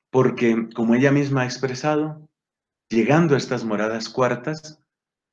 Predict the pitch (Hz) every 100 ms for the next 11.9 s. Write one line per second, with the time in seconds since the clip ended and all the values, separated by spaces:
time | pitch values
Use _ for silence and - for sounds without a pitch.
0 | _ _ 107 127 143 143 135 139 - 98
1 | 101 98 110 101 92 90 107 117 - _
2 | _ _ _ _ 120 120 123 127 147 139
3 | - 170 - 104 101 - _ _ _ _
4 | 131 135 135 180 185 160 180 185 - -
5 | 85 - - _ _ _ _ _ _ _
6 | _ 107 131 113 151 180 - 190 185 175
7 | 139 127 - - 196 156 104 95 98 110
8 | 123 117 101 101 127 131 147 - 165 156
9 | - 220 202 160 107 95 80 - _ _
10 | _ _ _ _ _ _ _ _ _ 113
11 | 104 104 101 104 - - 82 -